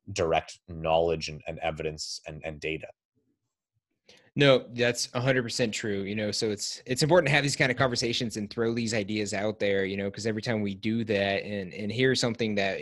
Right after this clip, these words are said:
Speaker 2: maybe we don't necessarily believe, or, or maybe that's a little bit different, uh, w-,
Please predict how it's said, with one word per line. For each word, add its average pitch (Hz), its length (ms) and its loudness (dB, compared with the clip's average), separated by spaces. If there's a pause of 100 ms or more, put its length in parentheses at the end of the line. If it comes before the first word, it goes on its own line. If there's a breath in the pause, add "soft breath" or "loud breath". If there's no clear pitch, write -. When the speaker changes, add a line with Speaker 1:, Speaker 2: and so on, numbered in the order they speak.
(100)
Speaker 2:
maybe 107 300 0
we 101 520 -2
don't 101 200 -4
necessarily 92 560 -8
believe, 147 420 2
or, 104 300 2 (300 loud breath)
or 120 100 2
maybe 123 320 4
that's 107 220 -2
a 110 40 -4
little 107 180 -4
bit 98 200 -8
different, 120 400 -4
uh, 104 200 -6
w-, 107 180 -8